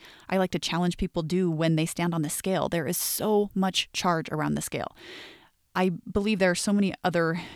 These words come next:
useful ways to measure your body, but I like to use the scale solely for the purpose of gaining some authority over your brain,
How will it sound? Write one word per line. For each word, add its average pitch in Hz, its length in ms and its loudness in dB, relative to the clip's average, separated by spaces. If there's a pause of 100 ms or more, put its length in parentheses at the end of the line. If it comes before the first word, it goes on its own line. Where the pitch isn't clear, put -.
(120)
useful 175 440 0
ways 165 440 0
to 147 240 -6 (420)
measure 160 400 2
your 156 160 -4
body, 156 420 0 (300)
but 170 540 4 (100)
I 185 160 0
like 254 200 0
to 196 100 -2
use 185 180 0
the 180 100 -6
scale 185 440 0
solely 214 400 0
for 190 260 0
the 180 80 -2
purpose 208 600 -2
of 165 160 0 (240)
gaining 180 280 4
some 156 160 0
authority 151 400 -4
over 151 180 -4
your - 140 -6
brain, - 300 -8